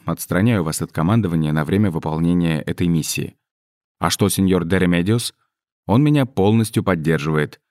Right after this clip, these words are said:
на голубом глазу соврал я. Наварро хмыкнул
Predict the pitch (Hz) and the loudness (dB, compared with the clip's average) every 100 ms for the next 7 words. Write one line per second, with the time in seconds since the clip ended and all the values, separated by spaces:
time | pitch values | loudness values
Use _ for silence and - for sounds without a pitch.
0 | _ - 80 73 76 76 120 113 85 80 | _ -6 -4 -2 -2 -2 0 0 0 -2
1 | 78 85 - 80 76 71 73 69 - _ | -2 -4 -2 -2 -2 -2 -4 -6 -8 _
2 | _ _ - 92 92 90 80 - 135 147 | _ _ -2 0 2 0 0 0 -2 0
3 | 123 107 | 0 0